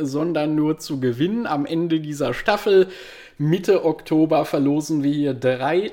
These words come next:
Tassen unter allen Followern bei Instagram. Wenn Sie also noch nicht dabei sind, dann tun Sie es, meine Damen und Herren, und gucken sich die Tassen mal ruhig an, sind echt schön geworden.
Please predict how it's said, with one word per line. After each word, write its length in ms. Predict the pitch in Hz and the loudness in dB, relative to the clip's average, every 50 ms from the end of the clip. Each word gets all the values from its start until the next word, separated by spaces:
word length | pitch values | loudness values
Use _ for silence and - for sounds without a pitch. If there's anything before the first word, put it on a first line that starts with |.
| - - | -10 -8
Tassen 560 | - 190 160 165 - - - 170 156 151 165 | -4 -2 -2 -2 -4 -4 0 0 0 0 0
unter 680 | - - 156 143 147 147 143 - 156 - - - - | -2 -2 0 0 0 0 0 0 -2 -2 -2 -4 -4
allen 440 | - 135 143 143 147 143 143 143 135 - _ | -2 0 0 0 0 0 0 -2 -4 -8 _
Followern 800 | - - - - - 233 294 294 220 160 143 131 127 127 123 117 | -20 -18 -10 -4 -2 0 0 2 2 2 2 0 0 -2 -4 -2
bei 160 | 123 123 127 | -2 -2 -2
Instagram. 800 | 127 143 139 143 147 - - - 139 135 139 143 143 160 208 220 | -2 -2 -4 -4 -6 -6 -4 -2 -2 0 0 0 0 0 -2 -2
Wenn 160 | 180 160 156 | -2 -2 -2
Sie 120 | 156 151 147 | -2 0 2
also 240 | 139 139 139 151 143 | 0 2 0 0 -2
noch 120 | 139 135 | 0 0
nicht 240 | 135 147 143 - - | 0 -2 -4 -2 -2
dabei 340 | 156 139 113 131 127 131 135 | -2 0 0 0 0 0 0
sind, 280 | 131 135 131 131 - - | -2 -4 -6 -6 -6 -8
dann 440 | 143 135 123 127 127 127 120 123 - | -8 -4 -2 -2 -2 -2 -4 -8 -8
tun 280 | - 202 214 254 262 | -8 -4 -2 -2 -2
Sie 140 | 240 214 202 | -4 -4 -4
es, 240 | 175 185 170 175 - | -2 -2 -2 -2 -4
meine 200 | 175 160 151 151 | -4 -4 -4 -2
Damen 240 | 147 147 143 139 143 | 0 0 0 0 0
und 120 | 143 139 | -2 -2
Herren, 320 | - 160 139 135 135 135 127 - - - - - - - - - - - - | 0 0 0 0 0 -2 -2 -4 -10 -18 -18 -18 -18 -18 -20 -20 -20 -14 -4
und 240 | - 156 147 139 - | -2 -2 -2 -2 -4
gucken 240 | - 156 143 151 135 | -4 -4 -2 -2 -2
sich 180 | 139 139 139 | -2 -4 -4
die 140 | - 139 135 | -4 -6 -4
Tassen 360 | - 156 135 135 - 156 143 | -2 -4 -4 -2 -2 -2 -2
mal 180 | 131 120 127 127 | 0 0 0 0
ruhig 400 | 123 123 127 127 120 - - - | 0 0 0 -2 -2 -4 -8 -4
an, 260 | - 131 135 135 139 139 - | -2 0 0 0 0 -2 -4
sind 380 | - 117 113 127 123 127 - - | -8 -6 -4 -6 -6 -6 -8 -6
echt 360 | - 123 127 - - - - - - | -6 -6 -6 -6 -10 -18 -20 -16 -14
schön 440 | - - - - 170 185 233 285 254 | -10 -10 -2 2 2 2 4 2 2
geworden. 680 | 175 139 120 123 123 123 123 127 143 190 247 294 339 | 0 0 0 0 0 0 0 0 0 0 -2 -2 -2